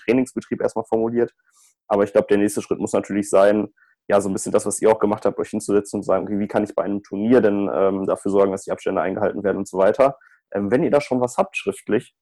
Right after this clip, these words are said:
äh, dann schickt uns das gerne mal. Da könnten wir auf jeden Fall mal das als, als Vorlage nehmen oder als Gedankenstütze, weil ihr halt dann wirklich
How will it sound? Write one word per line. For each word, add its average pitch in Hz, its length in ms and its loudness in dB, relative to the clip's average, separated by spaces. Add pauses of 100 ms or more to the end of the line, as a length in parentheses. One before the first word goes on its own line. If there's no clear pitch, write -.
äh, 107 160 4
dann 113 320 2
schickt - 220 -4
uns 107 140 -4
das - 180 -2
gerne 107 220 2
mal. 117 320 4
Da 113 140 2
könnten - 240 -4
wir 110 80 4
auf 107 60 -2
jeden 113 180 0
Fall 113 160 4
mal 107 180 4
das 107 180 2
als, 104 300 -2
als - 220 -6
Vorlage 117 440 6
nehmen 120 180 0
oder - 120 2
als 98 160 0
Gedankenstütze, - 520 -4
weil 95 140 2
ihr 110 60 6
halt 107 120 4
dann 107 120 2
wirklich 110 340 0